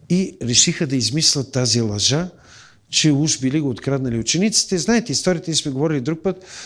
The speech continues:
което е невъзможно, защото учениците не може да дойдат да откраднат един гроб, който се пази от четири четворки цяла нощ. Как ще, как ще го откраднат? Второ, а, той тежал около деветдесет и няколко килограма.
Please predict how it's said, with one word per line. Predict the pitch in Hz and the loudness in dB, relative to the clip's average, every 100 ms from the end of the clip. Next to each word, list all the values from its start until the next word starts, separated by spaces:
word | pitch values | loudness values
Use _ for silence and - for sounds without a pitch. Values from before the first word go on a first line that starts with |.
| - - | -18 2
което | 170 170 | 2 4
е | 160 | 2
невъзможно, | 147 135 113 170 208 180 | 4 2 2 2 2 0
защото | - 175 165 | 0 0 0
учениците | 127 143 185 185 - 135 | 0 0 0 -2 -2 -2
не | 135 | 0
може | 202 175 165 | 0 0 -2
да | 135 | 0
дойдат | 156 143 | 0 2
да | 135 | -2
откраднат | - 160 175 165 139 | 0 0 0 -2 -2
един | 165 151 | -2 0
гроб, | 147 139 | 0 0
който | 147 131 | -2 0
се | 123 - | 0 2
пази | 135 113 113 | 0 2 0
от | |
четири | - 123 107 104 | 2 0 -2 -4
четворки | - - 120 117 160 | -4 0 -2 0 2
цяла | 139 123 110 | 4 2 2
нощ. | 123 156 - | -2 -2 -2
Как | 139 - | -2 -2
ще, | 120 | -4
как | 147 147 | -2 -2
ще | - | -2
го | 117 | -4
откраднат? | - 123 156 - | -2 -2 -2 -2
Второ, | - 165 151 156 - - - - - | 2 4 4 -2 -10 -20 -20 -20 -2
а, | 127 | 0
той | 98 - 156 156 131 | 0 8 8 8 4
тежал | - 120 151 156 | 0 2 4 2
около | - 139 120 | 0 -2 -2
деветдесет | 120 117 107 - 151 147 | 0 -2 2 4 4 2
и | |
няколко | 139 139 135 131 110 | 0 -4 -6 -6 -2
килограма. | 120 110 135 160 180 | 0 2 2 2 -2